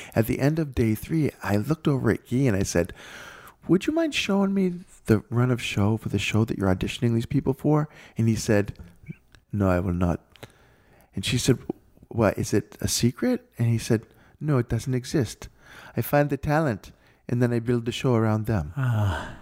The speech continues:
Speaker 1: Okay? Which every corporation in America should do it that way.
Speaker 2: Yeah.
Speaker 1: Find the talent and then build the organization around the gifts of the people that you bring in,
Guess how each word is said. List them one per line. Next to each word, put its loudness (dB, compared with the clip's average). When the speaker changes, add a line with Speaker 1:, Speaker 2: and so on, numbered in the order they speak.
Speaker 1:
Okay? 0
Which 2
every 0
corporation -2
in 2
America 0
should 0
do 0
it -4
that 0
way. -8
Speaker 2:
Yeah. 0
Speaker 1:
Find 0
the -4
talent 0
and 0
then 4
build 4
the -4
organization -2
around 2
the -2
gifts 4
of -2
the -4
people 0
that -2
you 0
bring 0
in, 0